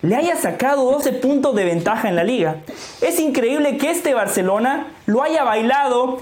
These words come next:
en la final de la Supercopa de España. Lo que vimos hoy es lo normal. El Real Madrid debería de estar por encima del Barcelona. Hoy las cosas, las aguas, volvieron a su cauce. Hoy el Real Madrid,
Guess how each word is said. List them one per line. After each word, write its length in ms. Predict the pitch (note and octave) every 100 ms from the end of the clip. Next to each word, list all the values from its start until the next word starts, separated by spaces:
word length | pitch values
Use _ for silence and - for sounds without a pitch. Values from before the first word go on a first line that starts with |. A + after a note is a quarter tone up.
| -
en 120 | G#3+
la 100 | G#3+
final 340 | G#3+ G#3+ A#3+ C4
de 80 | B3+
la 80 |
Supercopa 600 | - G3+ E3+ D#3 G3+ G3+
de 60 | F#3+
España. 640 | F#3 C4 C4 A#3 D3+ D3+ - -
Lo 260 | G3 G3 -
que 100 | E3
vimos 400 | A#3+ D#4 - G3+
hoy 360 | A3+ C4+ - - -
es 160 | - C4
lo 120 | C4+
normal. 600 | G3 C#3 F3 C4 G#3+ C3 - - -
El 160 | F3+
Real 300 | F3+ A3+ D4
Madrid 460 | D4+ F#3+ F#3+ A3+ B3+ - -
debería 520 | F3 G#3+ G#3 G#3+ D#4+
de 60 | C#4
estar 320 | A3 B3+ C4
por 160 | C4 G3
encima 500 | F3+ - C#4+ D#4+ A#3+
del 140 | E3
Barcelona. 680 | C#3 - B2 A#2+ A2 G#2+ - - - -
Hoy 260 | - D4 D#4+
las 280 | B3 G#3 -
cosas, 680 | - D4+ D4+ C#4 B3 C4 B3+
las 260 | D#3 D#3 C4
aguas, 480 | C#4+ B3+ B3 B3 B3 - - -
volvieron 420 | B3 B3+ D#4 D4
a 80 | C4
su 140 | G#3
cauce. 500 | C#4+ E4 F4 D#3 A#2+ - - - - -
Hoy 280 | - E4+ D#4+
el 100 | C4
Real 340 | G3 G3+ A3
Madrid, 520 | B3+ G3+ E3 F#3 A#3